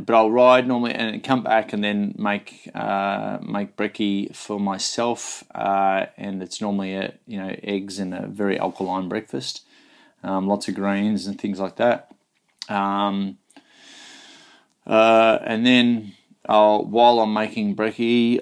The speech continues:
I will watch s-, whatever task I've got for that, you know, for the morning,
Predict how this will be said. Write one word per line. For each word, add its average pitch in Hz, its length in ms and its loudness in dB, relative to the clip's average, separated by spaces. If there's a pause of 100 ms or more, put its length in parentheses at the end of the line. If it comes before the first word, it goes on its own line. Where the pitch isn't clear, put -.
I 107 400 4
will 104 680 2 (200)
watch - 600 -2 (500)
s-, - 320 -6
whatever 127 380 4
task 120 580 2
I've 104 260 -2
got - 460 2
for 104 680 0
that, 98 380 -2 (480)
you 127 120 4
know, 98 120 0
for - 140 -10
the 101 100 -2
morning, 131 640 -2